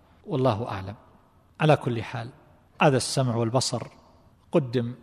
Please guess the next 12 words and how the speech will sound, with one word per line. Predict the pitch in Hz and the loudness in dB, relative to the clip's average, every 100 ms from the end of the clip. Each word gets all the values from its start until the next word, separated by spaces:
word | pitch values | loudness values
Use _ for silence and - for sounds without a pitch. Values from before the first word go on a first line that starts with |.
| - | -4
السمع | 196 - 156 127 | -2 0 0 0
يمكن | 120 139 - 120 | -2 -4 -4 -8
أن | 123 | -4
يقال | 117 - 131 117 | -4 2 2 2
أيضا | 143 127 120 123 - - - _ _ _ _ _ _ | 2 4 2 -2 -8 -20 -20 _ _ _ _ _ _
أنه | 214 156 127 | 4 4 4
الوسيلة | 120 120 - 135 113 107 113 113 - - _ _ _ | 2 0 -2 -2 -4 -4 -8 -12 -16 -20 _ _ _
لتلقي | - 160 151 - | 2 4 4 2
كلام | - 143 131 117 | -2 0 0 0
الله | 113 117 | -2 -4
عز | 101 113 107 | -6 -8 -8
وجل | 113 110 120 110 | -10 -8 -8 -8